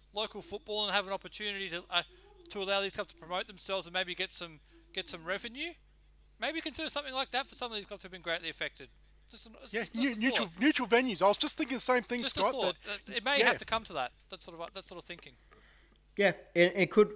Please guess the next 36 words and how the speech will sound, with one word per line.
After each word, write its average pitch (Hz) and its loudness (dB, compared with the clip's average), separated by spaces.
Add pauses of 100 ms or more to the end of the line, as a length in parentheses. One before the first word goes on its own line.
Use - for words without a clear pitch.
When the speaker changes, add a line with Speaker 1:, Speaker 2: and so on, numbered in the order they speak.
Speaker 3:
and, 180 -2
you 185 -2
know, 143 2
there's 143 -2
nothing 160 -2
wrong 143 0
with 139 -6
having 143 -2
a 139 -4
little 135 -2
bit 135 2
of, 135 -2 (320)
uh, 135 4
creativity 139 2
there. 113 0
So, 139 2 (840)
the, 160 0 (100)
uh, 151 6 (720)
dates - 4
that 190 -6
we're 143 0
looking 131 -2
at 127 2
at 123 -4
the 131 -2
moment, 143 -2
just 139 0 (280)
reading 127 0
the, 120 0
um, 117 0 (120)
competitions 127 -6
calendar 123 -4
that 107 -10
they 117 -6
put 123 -4
out 117 -4